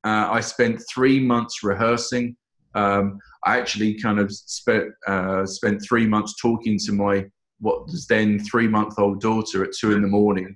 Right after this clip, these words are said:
feeding her and talking. So I'd love to know, like, when she grows up, if she kind of remembers my ted X talk just from kind of unconscious, uh, hearing it. Um, but for me, getting up on stage,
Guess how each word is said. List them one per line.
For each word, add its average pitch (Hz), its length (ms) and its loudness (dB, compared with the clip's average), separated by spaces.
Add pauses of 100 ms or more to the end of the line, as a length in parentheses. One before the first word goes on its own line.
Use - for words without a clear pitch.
(120)
feeding 101 360 2
her 92 160 -4 (420)
and 107 140 2 (140)
talking. 123 400 4
So 104 280 4 (380)
I'd 117 140 0
love 139 280 4
to 139 60 2
know, 117 260 4 (100)
like, 113 220 2
when 117 140 2
she 113 200 0
grows 110 320 4
up, 117 200 2
if 104 100 -2
she 110 180 -4
kind 107 180 -2
of 101 60 0
remembers 104 540 0
my 98 120 2
ted 107 260 0
X - 220 -4
talk 92 260 -6
just - 260 -16
from 98 240 -6
kind 98 160 0
of 95 220 -2 (260)
unconscious, 107 720 -2
uh, 98 340 4
hearing 101 360 0
it. 82 100 -6 (580)
Um, 104 460 0 (340)
but 123 280 2 (260)
for 127 100 4
me, 143 280 6
getting 143 360 4
up 123 280 0
on 123 180 4
stage, 101 500 0